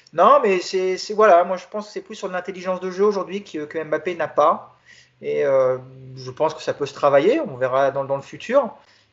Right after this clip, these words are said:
Après, c'est vrai que s'il va jouer en Espagne, il aura peut-être plus d'espace que, qu'en Ligue un, je sais pas, mais d'une manière générale, de toute façon, c'est évident que on verra un meilleur Mbappé mercredi contre,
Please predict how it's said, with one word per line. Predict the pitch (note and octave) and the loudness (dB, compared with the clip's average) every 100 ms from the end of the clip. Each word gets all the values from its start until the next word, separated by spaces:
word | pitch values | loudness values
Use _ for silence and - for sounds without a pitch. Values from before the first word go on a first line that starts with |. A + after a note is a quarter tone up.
| - | -10
Après, | B2 - | -4 0
c'est | E3+ | 2
vrai | D#3 | 0
que | D#3 | -4
s'il | - C3+ | -8 -8
va | C3+ C3 C3+ | -2 0 0
jouer | C#3 | -2
en | C#3 | -4
Espagne, | C3 - F3 E3 | -4 2 2 2
il | C3 | 0
aura | B2+ C3 C3 | 2 2 0
peut-être | B2+ - C#3 | -4 -8 -8
plus | - C#3 | -10 -6
d'espace | C#3+ - D#3+ D#3 | -6 2 2 2
que, | - C3 | -2 -6
qu'en | B2 C3+ | -4 -8
Ligue | C3 C3+ | -6 -2
un, | C#3 F#3 G#3+ F3 B2+ | 2 4 2 0 -4
je | |
sais | B2+ C3+ | -8 0
pas, | D#3 E3+ | 2 2
mais | |
d'une | C#3+ C#3+ | 0 -2
manière | D3 D#3 | 0 0
générale, | D3+ D#3 G3 | 2 0 0
de | |
toute | - | -6
façon, | - B2+ F#3 | -8 -6 -8
c'est | F#3 C3 | -8 -10
évident | C3 C3+ E3 F3+ | -8 -4 -4 -4
que | C3 A#2 - _ _ _ _ | -6 -6 -12 _ _ _ _
on | C3+ | -8
verra | C3 C#3 D3 | 2 4 4
un | D#3 | 4
meilleur | D#3 E3 D#3+ D#3+ | 4 4 4 4
Mbappé | D#3 D#3 E3+ | 2 2 -2
mercredi | D#3+ - D#3+ D#3+ | -4 -4 -8 -8
contre, | - D3+ E3 | -12 -6 -4